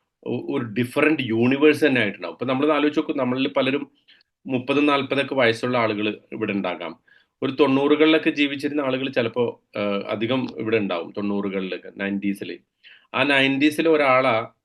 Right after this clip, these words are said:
അന്ന് മരിച്ചുപോയ ഒരാളെ ഇപ്പൊ കൊണ്ടുവന്നാലേ, ഇപ്പൊ ഈ ടൂ തൗസൻഡ് ട്വന്റി ഫോറിലേക്ക് കൊണ്ടുവരുമ്പോ, ട്വന്റി ഫൈവ് എത്താൻ നിൽക്കുമ്പോ അയാൾ completely, he will be out of place.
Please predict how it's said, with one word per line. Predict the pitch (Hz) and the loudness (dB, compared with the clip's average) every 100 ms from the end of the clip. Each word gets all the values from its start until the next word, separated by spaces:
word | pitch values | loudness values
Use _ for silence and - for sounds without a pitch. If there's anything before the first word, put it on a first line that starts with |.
| 113 | -6
അന്ന് | 127 165 | 0 2
മരിച്ചുപോയ | 143 123 147 139 | 2 0 2 2
ഒരാളെ | 131 113 117 | 4 2 0
ഇപ്പൊ | 113 117 | -4 -6
കൊണ്ടുവന്നാലേ, | 117 104 107 92 80 90 - _ _ _ 123 | -4 -2 -2 -4 -6 -12 -16 _ _ _ -8
ഇപ്പൊ | 117 - | -2 4
ഈ | 160 151 - - - _ _ _ | 4 4 -2 -20 -20 _ _ _
ടൂ | 120 | -6
തൗസൻഡ് | 117 127 135 127 | 0 0 0 0
ട്വന്റി | 113 107 110 | 0 0 -4
ഫോറിലേക്ക് | 113 117 113 113 | 0 0 2 -2
കൊണ്ടുവരുമ്പോ, | 110 104 98 98 95 | -4 -6 -4 -4 -6
ട്വന്റി | 85 98 98 98 | -10 -8 -6 -4
ഫൈവ് | 101 104 | -2 -2
എത്താൻ | 104 - 104 | -4 -4 -6
നിൽക്കുമ്പോ | 104 98 95 98 - _ _ _ _ | -6 -8 -8 -8 -10 _ _ _ _
അയാൾ | 107 120 139 | -2 2 2
completely, | 151 131 101 - 123 139 143 147 143 139 | 0 -2 -6 -4 -4 -2 -2 -2 -2 -6
he | _ - - 120 | _ -20 -8 -4
will | 135 135 | -4 2
be | 147 | 2
out | 123 143 | 2 0
of | |
place. | 151 - 165 120 - _ | -2 0 0 0 -6 _